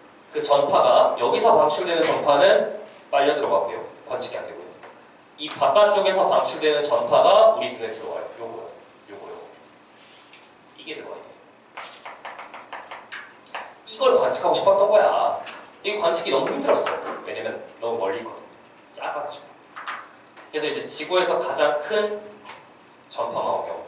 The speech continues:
반지름은 육천사백 킬로미터, 지구 사이즈의 망원경을 만들어서 관측에 성공했습니다. 지구 사이즈의 망원경을 만든다고요? 전 지구에 있는, 전 지구에 있는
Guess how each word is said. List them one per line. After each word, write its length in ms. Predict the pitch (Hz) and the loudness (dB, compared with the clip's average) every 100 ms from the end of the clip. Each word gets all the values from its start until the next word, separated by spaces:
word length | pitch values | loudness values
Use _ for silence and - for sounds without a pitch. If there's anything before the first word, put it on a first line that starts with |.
| - | -10
반지름은 720 | - - - 156 175 - - | -8 -6 -4 0 0 -2 -8
육천사백 560 | - - - - - | -10 -8 -4 -2 -2
킬로미터, 380 | - - - - - - | -4 -10 -12 -14 -18 -14
지구 280 | - 117 131 | -14 -10 -6
사이즈의 600 | 131 123 - 92 90 - - - - - | -2 -2 -2 -6 -8 -10 -16 -20 -20 -12
망원경을 420 | 98 98 101 98 - | -4 -2 -2 -4 -6
만들어서 540 | - - 85 - - - - - - - - - - - - - - - - - | -6 -8 -10 -10 -14 -18 -20 -20 -20 -20 -20 -20 -20 -20 -20 -20 -18 -20 -20 -14
관측에 280 | - - - | -14 -12 -14
성공했습니다. 560 | 123 117 - - - - - - - | -12 -12 -12 -14 -18 -20 -20 -20 -14
지구 300 | - - 135 | -12 -10 -6
사이즈의 460 | - 160 160 - | 0 0 0 -2
망원경을 380 | - - - - | 0 0 0 -2
만든다고요? 720 | - - - 90 - - - - - - - - - - - - - - - - | -2 -4 -4 -4 -4 -4 -8 -10 -14 -20 -20 -20 -20 -20 -20 -20 -20 -20 -20 -4
전 280 | 127 127 | 0 0
지구에 400 | - - 139 147 | 0 -6 -2 0
있는, 300 | - - - - - - - - - - - - - - | 0 -2 -8 -14 -18 -20 -20 -20 -20 -20 -20 -20 -20 -8
전 220 | - - | -6 -4
지구에 340 | - 170 165 | -6 -4 -4
있는 640 | 160 170 190 208 208 220 | -2 0 2 4 2 2